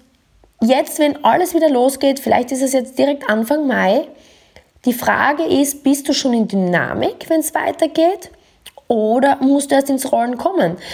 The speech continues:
Denk zum Beispiel, wie es ist, wenn du an einer Ampel stehst und du würdest sagen, okay, du hast einen Sportwagen und neben dir steht der Sportwagen und du möchtest so schnell wie möglich losfahren und möchtest das Wettrennen gewinnen.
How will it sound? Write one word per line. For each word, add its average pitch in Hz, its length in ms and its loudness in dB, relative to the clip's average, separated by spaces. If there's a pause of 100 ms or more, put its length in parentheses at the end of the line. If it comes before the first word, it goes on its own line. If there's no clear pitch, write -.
(140)
Denk 262 300 0
zum 330 100 2
Beispiel, 277 360 0
wie 262 80 4
es 254 100 -2
ist, 311 300 -2
wenn 226 160 2
du 226 40 0
an 226 120 0
einer 208 180 -2
Ampel 226 300 0
stehst 302 480 0 (200)
und 240 160 -2
du 240 120 2
würdest 247 320 0
sagen, 233 160 2
okay, 247 240 0
du 214 80 2
hast 208 160 2
einen 208 80 0
Sportwagen 285 500 0
und 220 120 0
neben 208 200 0
dir 262 100 4
steht 214 200 0
der 170 60 0
Sportwagen 214 680 0 (320)
und 240 180 0
du 254 100 0
möchtest 247 360 0
so 233 80 0
schnell 214 260 2
wie 220 100 2
möglich 208 360 0
losfahren 208 540 2
und 185 80 -2
möchtest 185 320 -2
das 190 120 -6
Wettrennen 190 440 0
gewinnen. 185 420 0